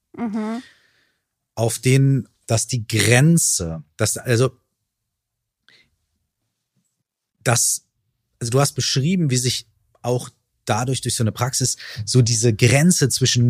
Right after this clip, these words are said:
Speaker 2: mir und der Welt, zwischen dem vermeintlichen Ich, der vermeintlichen Welt da draußen, dass das so ein
Speaker 1: Mhm.
Speaker 2: bisschen Licht bekommt und sich ein bisschen auflöst, dass man merkt, boah, das ist gar nicht so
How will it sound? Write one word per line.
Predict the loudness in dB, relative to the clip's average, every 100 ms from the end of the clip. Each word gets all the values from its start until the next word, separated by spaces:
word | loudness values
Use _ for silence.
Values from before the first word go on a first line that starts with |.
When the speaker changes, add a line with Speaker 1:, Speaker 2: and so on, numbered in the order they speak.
| 4
Speaker 2:
mir | 4 4 2
und | 0 -2
der | 0
Welt, | 4 8 8 6 0
zwischen | -6 -6 -4
dem | -4
vermeintlichen | -4 -4 0 0 0 -4 -4 2
Ich, | 4 4 -2
der | -6
vermeintlichen | -2 0 0 -2 -2
Welt | 2 2
da | 2
draußen, | 2 4 6 4 2 -4 -8 -18 -6
dass | -4 -2
das | -2
so | 0
ein |
Speaker 1:
Mhm. | 0
Speaker 2:
bisschen | 2 2
Licht | 4 4 2 -2 -4
bekommt | -6 -4 -6 -4
und | -4
sich | -2
ein | 0
bisschen | 0 -2
auflöst, | -2 -2 -2 -4 -2
dass | -4
man | 0
merkt, | 0 -2 -6
boah, | -6
das | -4
ist | -4 -4
gar | -4 -4
nicht | -2 -2
so | 0 0 0